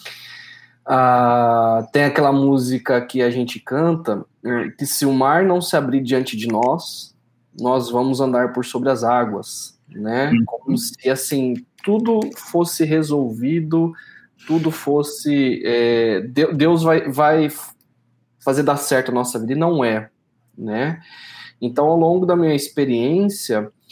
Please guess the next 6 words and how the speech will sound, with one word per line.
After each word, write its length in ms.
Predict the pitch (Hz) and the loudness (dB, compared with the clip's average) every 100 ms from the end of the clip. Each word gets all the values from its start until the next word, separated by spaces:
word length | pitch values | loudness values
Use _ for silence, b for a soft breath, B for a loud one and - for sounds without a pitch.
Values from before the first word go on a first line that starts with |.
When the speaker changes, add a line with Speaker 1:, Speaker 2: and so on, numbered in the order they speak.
| B _ - | B _ -10
Speaker 1:
de 240 | 120 120 | -6 -6
vida, 640 | 110 123 185 165 120 101 - b b b _ - | -4 -2 0 0 -2 -2 -6 b b b _ -6
ah, 720 | 120 120 120 117 117 117 113 | -2 0 2 2 2 2 0
uma 220 | - 135 - | -2 -4 0
coisa 340 | 160 156 160 | 0 2 0
que 540 | 160 165 160 127 - | 0 2 2 0 -4